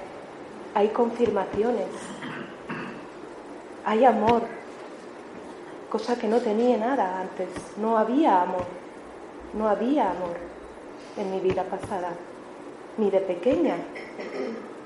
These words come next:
No lo ha habido, ni lo ha habido en, en la familia, nunca. Ahora estoy viendo una luz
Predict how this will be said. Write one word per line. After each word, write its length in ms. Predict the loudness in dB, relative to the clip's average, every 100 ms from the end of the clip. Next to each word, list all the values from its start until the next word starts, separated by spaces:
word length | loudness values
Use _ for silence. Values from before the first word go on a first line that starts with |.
| 2
No 140 | 8
lo 80 | 8
ha 40 |
habido, 280 | 8 6 2 0 -8 -2
ni 180 | 6 8
lo 160 | 10 12
ha 180 | 12 12
habido 360 | 10 8 10
en, 320 | 8 4 2
en 220 | 2 2 4
la 80 |
familia, 500 | 4 2 -2 -2 -2 -2 -6 -12 -4
nunca. 380 | 6 6 6 0 -2 -8 -14 -16 -14 -14 -14 -14 -14 -14 -12 -12 -14 -14 -14 -14 -14 -14 -14 -4
Ahora 280 | 10 12 12
estoy 280 | 8 4 0
viendo 400 | 2 2 4 6
una 320 | 6 6 2
luz 240 | 4 4